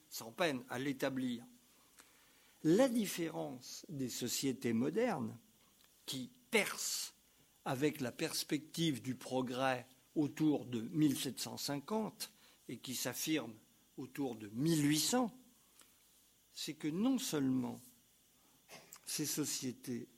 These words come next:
changent, mais qu'elles veulent changer. Entendons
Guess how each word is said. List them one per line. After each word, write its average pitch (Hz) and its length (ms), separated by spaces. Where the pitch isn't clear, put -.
changent, 226 500
mais 185 220
qu'elles 185 300
veulent 190 640
changer. 131 600
Entendons 190 640